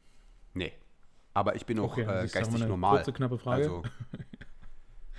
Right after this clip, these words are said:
Speaker 1: wer macht
Speaker 2: Ja,
Speaker 1: das
Speaker 2: aber
Speaker 1: denn?
Speaker 2: ich glaub, du hast halt wirklich, ein, ich glaub, es gibt schon viele, ne, die auch Vorträge oder sowas vorm Spiegel zu Hause üben, weil sie, äh, Schiss haben, sich zu blamieren oder so.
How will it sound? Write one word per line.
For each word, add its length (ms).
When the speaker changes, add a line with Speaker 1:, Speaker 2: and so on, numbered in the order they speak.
Speaker 1:
wer 100
macht 160
Speaker 2:
Ja, 80
Speaker 1:
das 60
Speaker 2:
aber 140
Speaker 1:
denn? 100
Speaker 2:
ich 120
glaub, 160
du 100
hast 160
halt 100
wirklich, 220
ein, 260
ich 160
glaub, 180
es 100
gibt 160
schon 160
viele, 300
ne, 120
die 120
auch 100
Vorträge 500
oder 140
sowas 240
vorm 200
Spiegel 340
zu 100
Hause 220
üben, 400
weil 220
sie, 460
äh, 40
Schiss 280
haben, 120
sich 160
zu 100
blamieren 320
oder 120
so. 140